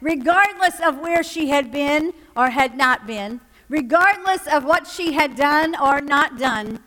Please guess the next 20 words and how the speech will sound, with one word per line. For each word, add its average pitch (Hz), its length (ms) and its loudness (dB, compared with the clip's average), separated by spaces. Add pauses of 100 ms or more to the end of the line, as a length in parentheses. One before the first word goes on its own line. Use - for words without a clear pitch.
(1000)
Jesus, 381 600 -2
God 359 340 2
the 349 160 2
Father, 294 580 0 (720)
loved 320 400 0
her 269 180 -2
so 294 280 -2
very 277 320 -2
much 262 360 -2 (220)
that 285 180 2
he 330 180 0
sent 330 320 -2
Jesus, 320 480 -2
his 294 260 -2
son, 233 440 0 (240)
from 311 180 0
his 349 300 -2
house 294 480 2 (240)
to 311 180 -2
hers 254 720 -2